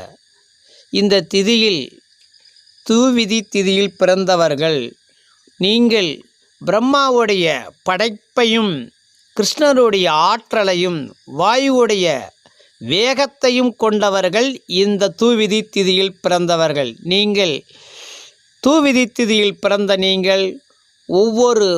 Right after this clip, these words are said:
வளர்பிறை அன்று பிரம்மாவை வழிபடுவதன் மூலமாக புதிய தொழில்கள், புதிய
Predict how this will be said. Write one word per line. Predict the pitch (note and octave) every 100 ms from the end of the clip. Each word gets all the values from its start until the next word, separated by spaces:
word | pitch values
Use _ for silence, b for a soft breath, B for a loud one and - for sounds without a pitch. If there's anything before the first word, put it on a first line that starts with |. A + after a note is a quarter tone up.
| D#3 _ D3+
வளர்பிறை | F#3 B3 C4+ A#3 A3+ G3+
அன்று | G3+ F#3+ F#3 F3+ - -
பிரம்மாவை | D3 F#3+ G#3+ B3 A#3+ A#3
வழிபடுவதன் | G3 F#3+ A3 A3 G#3 G#3 G3
மூலமாக | F3+ F3+ E3+ F3 D#3+ E3 D#3+ E3+ b b _
புதிய | A3 A#3+ C4+ C4 A#3+ -
தொழில்கள், | A3+ A#3+ A3+ A3+ A3
புதிய | - A3+ A#3